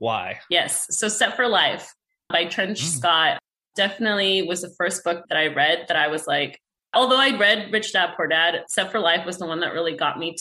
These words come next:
Speaker 2: to start thinking differently in terms of, like, "Oh, I do need to save. I do need to help my husband. I do need to do this." So that's the book that I recommend to everybody. I think Rich Dad, Poor Dad is such a great book for mindset shift,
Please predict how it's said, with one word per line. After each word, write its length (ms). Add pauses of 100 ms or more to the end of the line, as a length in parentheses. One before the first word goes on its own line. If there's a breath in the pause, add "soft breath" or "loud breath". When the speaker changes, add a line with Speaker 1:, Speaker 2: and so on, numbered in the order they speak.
Speaker 2:
to 40
start 380
thinking 320
differently 560
in 100
terms 320
of, 140
like, 240 (420)
"Oh, 280
I 160
do 180
need 140
to 100
save. 460 (180)
I 60
do 160
need 140
to 40
help 160
my 80
husband. 400
I 80
do 220
need 140
to 120
do 160
this." 320 (420)
So 160
that's 340
the 80
book 200
that 80
I 140
recommend 400
to 100
everybody. 580
I 140
think 220
Rich 220
Dad, 220
Poor 100
Dad 220
is 280
such 180
a 40
great 220
book 220
for 140
mindset 560
shift, 440